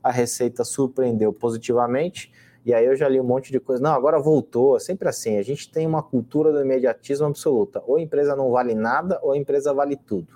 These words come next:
né? A gente tem que entender modelo de negócio, forças e fraquezas, uma série de itens pra gente fazer uma avaliação, é, perene, não uma avaliação,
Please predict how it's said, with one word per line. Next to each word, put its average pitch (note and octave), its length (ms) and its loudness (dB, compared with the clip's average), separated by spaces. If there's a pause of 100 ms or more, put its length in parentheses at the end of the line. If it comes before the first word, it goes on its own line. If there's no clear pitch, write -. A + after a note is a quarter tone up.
(100)
né? A2+ 100 -8
A A2 140 0
gente A2 240 -10
tem B2 160 -4
que C#3 120 -6
entender A#2 520 0 (500)
modelo C#3+ 440 2
de C#3+ 100 -4
negócio, D3 640 2
forças B2+ 540 -2
e A#2 40 -4
fraquezas, B2+ 600 -2
uma B2 140 0
série E3 340 0
de E3 160 -4
itens B2+ 340 0
pra B2+ 160 -2
gente B2 220 -8
fazer B2 260 0
uma C3+ 80 2
avaliação, B2 640 0 (640)
é, A2 160 2
perene, A#2 840 2
não A#2 140 2
uma C#3 160 2
avaliação, C3 800 2